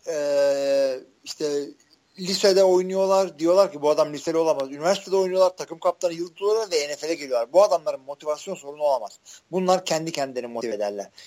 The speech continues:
Yani, e, işte Hakan Şükür karısıyla kavga etti, oynayamadı falan bilmem ne. E, o yıllar, a, öyle şeyler yok N F L'de. Herkes kendini motive etmeyi çok iyi biliyor.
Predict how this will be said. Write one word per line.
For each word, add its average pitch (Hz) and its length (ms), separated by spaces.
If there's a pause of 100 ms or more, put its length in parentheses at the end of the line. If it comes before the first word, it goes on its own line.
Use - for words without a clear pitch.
Yani, 135 260 (320)
e, 120 720
işte 135 200
Hakan 147 400
Şükür - 260
karısıyla 143 400
kavga 131 300
etti, 127 220
oynayamadı 135 540
falan 120 320
bilmem 123 360
ne. 131 100 (320)
E, 127 120
o 175 180
yıllar, 175 360 (240)
a, 147 160 (420)
öyle 196 200
şeyler 160 280
yok 147 140
N 135 120
F 117 100
L'de. 117 140
Herkes 147 320
kendini 127 260
motive 123 240
etmeyi 139 240
çok 147 200
iyi 165 120
biliyor. 202 400